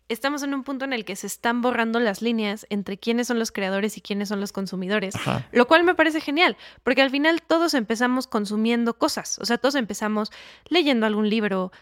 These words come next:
Speaker 1: viendo una película, y después eso hizo que te gustara tanto la ficción que tú quisieras crear otra cosa.
Speaker 2: Sí.
Speaker 1: Y al final no hay una cosa mágica que es como, "Ahora eres un escritor, Harry".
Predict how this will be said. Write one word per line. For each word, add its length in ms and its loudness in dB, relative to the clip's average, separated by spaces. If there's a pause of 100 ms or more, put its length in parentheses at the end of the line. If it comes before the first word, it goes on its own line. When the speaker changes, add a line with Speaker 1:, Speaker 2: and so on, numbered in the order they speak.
(100)
Speaker 1:
viendo 300 4
una 200 2
película, 500 -4
y 100 -4
después 420 0
eso 600 0
hizo 220 -2
que 80 -8
te 100 -8
gustara 360 -6
tanto 340 -6
la 100 -6
ficción 420 -4
que 120 -8
tú 140 -10
quisieras 460 -2
crear 380 -6
otra 240 -8
cosa. 300 -4 (200)
Speaker 2:
Sí. 220 -6
Speaker 1:
Y 60 4
al 80 2
final 340 2
no 280 0
hay 220 2
una 240 -2
cosa 280 -4
mágica 460 -2
que 80 -6
es 100 -6
como, 280 -4
"Ahora 340 -2
eres 240 -6
un 80 0
escritor, 560 -4 (100)
Harry". 320 -6